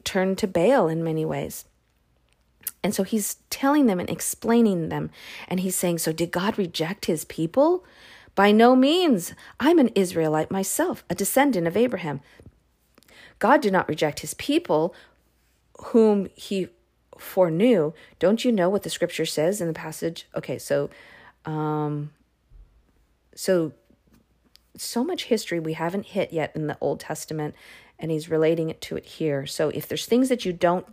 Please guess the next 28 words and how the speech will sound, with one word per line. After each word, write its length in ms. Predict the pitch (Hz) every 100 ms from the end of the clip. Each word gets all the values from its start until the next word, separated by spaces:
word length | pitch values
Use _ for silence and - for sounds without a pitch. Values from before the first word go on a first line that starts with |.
| _ _ _
connect 440 | - 175 165 - 254
yet, 240 | 285 311 - -
you 140 | - 175
will 500 | 160 202 196 151 160 - -
once 240 | 180 170
you 220 | 175 165 160 _ _ _ _
go 160 | - 151
through 180 | - 151
the 120 | 151
Old 120 | -
Testament, 440 | - 156 - 139 - _ _ _ -
because 260 | - 165
here 140 | - 170
he's 140 | 156
talking 260 | 165 151 156
about 240 | 151 143 -
Elijah, 760 | 147 151 156 151 156 151 151 165 _ -
and 160 | 170
then 220 | 170 165 -
often 320 | 156 - 170
they 120 | 156
talk 260 | 147 156 147
about 400 | 151 143 147 - - - _
the 80 | 160
Bab-, 380 | 160 147 151 -
exile 440 | 160 - 160 151 143
of 100 | 143
Babylon. 540 | 156 151 156 156 156